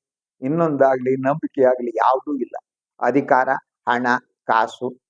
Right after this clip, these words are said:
ತಮ್ಮ ಸಾಮ್ರಾಜ್ಯವನ್ನ ರಕ್ಷಣೆ ಮಾಡ್ಕೊಳ್ಳೋದು ಇಷ್ಟೇ. ಇದು ಕಾಂಗ್ರೆಸ್ನ ಮೂಲಭೂತ ಸಮಸ್ಯೆ. So ಈ ಒಂದು ತೀರ್ಪು ಬಂದ್ಮೇಲೆ ಏನಾಗುತ್ತೆ? ಬಹಳ ಮ-, ಮುಖ್ಯವಾಗಿ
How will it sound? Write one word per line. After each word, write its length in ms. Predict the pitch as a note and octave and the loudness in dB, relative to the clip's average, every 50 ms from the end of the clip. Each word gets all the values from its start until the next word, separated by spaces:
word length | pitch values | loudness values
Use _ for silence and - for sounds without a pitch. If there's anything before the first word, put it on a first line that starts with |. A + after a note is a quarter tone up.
| _ | _
ತಮ್ಮ 160 | B2 A2+ A#2+ B2 | -2 -2 -2 -2
ಸಾಮ್ರಾಜ್ಯವನ್ನ 880 | B2 - A2 A#2 B2 B2 A2+ A2+ A#2 - _ A#2+ A#2 - G#2 G#2 A2 G#2 | 0 0 2 2 2 2 2 0 0 0 _ -6 -4 -4 -4 -2 -2 -2
ರಕ್ಷಣೆ 380 | - - - - - C3+ B2+ A2 | -2 -2 -4 -4 -6 -6 -4 -4
ಮಾಡ್ಕೊಳ್ಳೋದು 460 | A2+ A2 - _ G#2 G#2 G#2+ G#2 - - - _ _ _ _ _ _ _ _ | -6 -8 -8 _ -6 -4 -4 -4 -6 -8 -10 _ _ _ _ _ _ _ _
ಇಷ್ಟೇ. 460 | - - _ _ - - - _ _ _ _ _ _ _ _ _ _ _ _ _ _ _ _ _ _ | -20 -20 _ _ -8 -8 -8 _ _ _ _ _ _ _ _ _ _ _ _ _ _ _ _ _ _
ಇದು 340 | D#3 F#3+ G#3 D#4+ D#4 - D#3 | -2 2 4 4 4 2 0
ಕಾಂಗ್ರೆಸ್ನ 580 | - A#2+ C3+ F3+ G3+ G3 G#3 G3 - - - G#3 | -2 -2 0 0 2 2 0 0 -2 -6 -6 -6
ಮೂಲಭೂತ 520 | F#3+ D3 B2 C3+ D#3+ D#3+ C#3 C3 C#3 D4 - | -4 -4 -4 -4 -4 -4 -6 -6 -8 -8 -8
ಸಮಸ್ಯೆ. 580 | _ - - - - - - - _ _ _ _ _ _ _ _ _ _ _ _ - | _ -18 -20 -20 -18 -20 -20 -20 _ _ _ _ _ _ _ _ _ _ _ _ 0
So 220 | - E4 D4+ D4+ D4 | 2 2 4 6 6
ಈ 120 | D#4+ F#4 | 6 6
ಒಂದು 340 | F#4 F4+ F#4 E4+ E4 E4 B3 | 4 2 0 0 0 0 2
ತೀರ್ಪು 280 | - D#4 D4+ - C#4 C4 | 2 0 0 2 0 2
ಬಂದ್ಮೇಲೆ 360 | G3+ A#3+ B3+ C4 C4 B3 A#3 | 2 2 2 2 2 2 2
ಏನಾಗುತ್ತೆ? 300 | G#3 F#3+ F3 E3 D#3 E3 | 2 0 0 0 -2 0
ಬಹಳ 140 | D#3+ F3+ G3+ | 0 2 0
ಮ-, 240 | G3+ - G3+ F#3+ - | 2 -2 -4 -6 -6
ಮುಖ್ಯವಾಗಿ 420 | _ - - - E3+ E3 E3+ | _ -12 -4 0 0 2 2